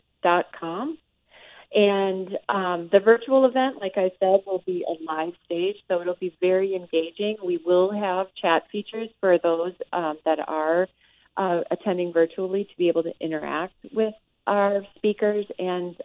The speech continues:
um, and the audience. And if you register before October third, we will get the gift bag to our attendees prior to the conference, which, um, which will have some good things in there to help us,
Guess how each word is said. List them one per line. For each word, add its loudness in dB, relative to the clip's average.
um, -4
and -8
the 0
audience. 0
And 4
if -6
you -2
register 4
before 0
October 2
third, 8
we -2
will 2
get 2
the 0
gift 2
bag 6
to -2
our 6
attendees -4
prior 0
to -2
the -6
conference, 0
which, -4
um, -2
which 0
will 2
have 0
some -2
good -8
things -2
in -8
there -6
to -6
help -6
us, -2